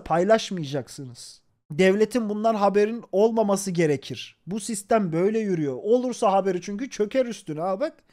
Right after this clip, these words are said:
Yunan'a gidiyoruz. Çok ucuz burası. Adalar, ka-, arkadaşlar kimlikle geçiyoruz falan. Ah geç şimdi hadi bakalım. Gir çık ödersin üç bin lira paranı. <laughs> Allah yardımcın olsun.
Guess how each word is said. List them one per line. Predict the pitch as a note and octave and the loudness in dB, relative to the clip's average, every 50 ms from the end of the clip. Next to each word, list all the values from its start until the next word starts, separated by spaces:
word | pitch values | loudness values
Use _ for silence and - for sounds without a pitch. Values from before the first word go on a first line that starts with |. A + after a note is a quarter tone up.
| _ _ - | _ _ -8
Yunan'a | F#3+ A3+ B3 C4 C4 C4+ B3+ | -4 -2 0 2 2 2 2
gidiyoruz. | A#3+ B3+ A3 B3 B3 A3+ A3+ A3+ G#3 - | 0 -2 -2 2 4 4 4 4 0 -2
Çok | - C#4+ C#4 C#4 | 0 0 0 0
ucuz | C4 A#3+ A#3 B3 A3 G#3+ | 0 -4 -4 -4 -6 -4
burası. | A3 A#3 A3 G3+ - G#3+ G3+ - | -2 -2 -2 0 0 -2 -2 -2
Adalar, | - F#3+ A#3 A3+ B3+ B3 B3 B3 A#3 A3 A3 - _ - | 0 0 2 2 2 4 4 4 4 4 2 -2 _ -12
ka-, | - G#3+ A#3+ A3+ - - | -10 -8 -8 -8 -6 -4
arkadaşlar | A#3+ B3 A#3+ A#3 C4+ C4 B3+ A#3+ - - B3+ B3+ A#3 G#3+ F#3+ - - - _ _ - | -2 -2 0 2 2 2 2 2 0 2 4 4 4 4 2 -2 -12 -20 _ _ -10
kimlikle | - B3+ C4 B3+ C4+ D#4 D4+ - - C#4 C4 | -8 -6 -4 -2 -2 -2 -4 -2 -4 -4 -2
geçiyoruz | B3 B3+ - - - B3+ B3 A#3 G#3+ G3 F#3 - | -2 -2 -4 -4 -2 0 2 2 2 0 -2 -4
falan. | A#3 A#3+ D4 F4 E4 | -4 -2 -2 -4 -4
Ah | D4+ A#3 G3 - | -6 -8 -8 -8
geç | C4+ C4 - | -8 -8 -8
şimdi | - - - D#3+ D3 C#3+ D3+ | -8 -10 -10 -10 -8 -8 -6
hadi | D#3+ D#3 D3 C#3+ C3+ | -6 -6 -6 -6 -6
bakalım. | C3+ B2 - C3+ B2+ B2+ C#3 D#3+ | -8 -8 -8 -8 -10 -10 -10 -10
Gir | E3+ F#3+ E3 D3+ | -8 -8 -8 -8
çık | - - A3 - _ - G3+ - G#3 E3 C#3 C#3+ G3 | -8 -12 -14 -16 _ -20 -20 -20 -20 -18 -14 -10 -8
ödersin | G#3 F3+ F#3+ F3+ D#3+ D3+ - - D3+ C#3 - - - - - - - - - - - - A3 | -6 -2 -2 -2 -2 -2 -6 -12 -12 -12 -14 -16 -20 -20 -20 -20 -20 -20 -20 -20 -20 -18 -14
üç | G3 F3+ - - - | -14 -14 -14 -14 -14
bin | F#3 F3 E3+ D#3+ | -12 -10 -10 -8
lira | D#3+ E3 D#3+ D#3+ | -6 -8 -8 -8
paranı. | - D3+ D#3 D#3+ - - G#3+ B3+ - - E4+ D#4+ - - D#4+ D#4 - - - - - - - - - - - - - A3+ - - - - - C#4 A#3+ - - | -10 -14 -12 -12 -10 -6 -4 -4 -4 -4 -6 -6 -6 -6 -10 -8 -10 -12 -14 -14 -16 -20 -20 -20 -20 -20 -20 -20 -20 -20 -20 -20 -20 -18 -18 -18 -18 -12 -10
<laughs> | C4 - - A3+ A3 - - | -8 -6 -4 -4 -4 -2 0
Allah | G#3+ A#3 A3+ F#3 E3+ F3+ G3+ G3+ | 4 6 6 6 8 8 8 8
yardımcın | G#3+ G#3+ G3+ F#3+ F#3+ F3 F3+ F#3 E3+ E3 D#3+ E3+ D#3+ | 8 8 8 8 8 6 4 -2 -2 -2 -2 -2 -2
olsun. | D3 C3+ B2+ B2 - - A#2 | -4 -4 -6 -8 -10 -14 -16